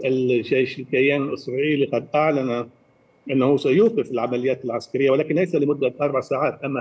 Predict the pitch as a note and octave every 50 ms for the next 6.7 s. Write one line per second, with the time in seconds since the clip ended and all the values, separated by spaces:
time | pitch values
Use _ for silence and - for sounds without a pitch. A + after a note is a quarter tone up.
0 | C3 D3+ D3+ D3 C#3 D3 D3 D3+ C#3 C3 - - C3 C3 D3+ D3+ D#3 - B2+ A#2+
1 | C#3+ C#3+ C#3+ D#3 E3+ D3+ B2+ B2 A2+ G#2+ G#2 G#2+ - _ _ _ _ _ _ _
2 | _ _ - B2 B2+ B2+ D#3 D#3+ D3+ D#3 E3+ E3 E3 D3+ D3+ C3+ C3+ - F3+ D3+
3 | - C3+ C3+ A#2+ - - C#3 C3+ - C#3 C3 B2+ B2 A2 - B2 A2+ B2 A2+ G#2
4 | - A#2+ C3 - - B2+ G#2 - - _ _ _ _ _ - - - - _ _
5 | - - C#3+ B2+ B2+ B2+ - - F#3 G3 F#3+ F3 E3 E3+ E3 C#3 D3 D3 D3 D3+
6 | D3 D3 C3+ B2 C3+ C#3+ D3 C#3 C3+ C3+ C3+ C3+ C#3+